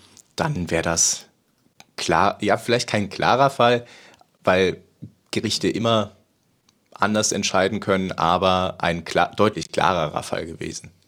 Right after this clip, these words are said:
Ja, dann hätte das auch nicht so viel, äh, Medienöffentlichkeit bekommen. Dann wär's im Zweifel, sagte mal einer zu mir,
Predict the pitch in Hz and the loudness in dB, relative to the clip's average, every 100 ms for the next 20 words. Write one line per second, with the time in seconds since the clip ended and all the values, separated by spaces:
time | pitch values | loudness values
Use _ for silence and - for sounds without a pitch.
0 | - 85 87 85 95 90 - 92 95 85 | -6 -2 0 0 0 2 0 0 -2 -2
1 | 92 90 82 - - - - - _ - | 0 0 -2 -12 -20 -20 -20 -20 _ -4
2 | 90 85 98 113 - - 98 - - 98 | -2 0 0 0 0 -4 -2 0 0 0
3 | - 98 95 90 90 107 - 98 - 80 | 0 2 2 0 2 2 0 -2 -2 0
4 | 85 110 117 107 107 - - - - 95 | 0 0 0 0 -2 -10 -14 -8 -6 -2
5 | 92 - 92 - 92 90 | -2 -2 -4 -4 -4 -4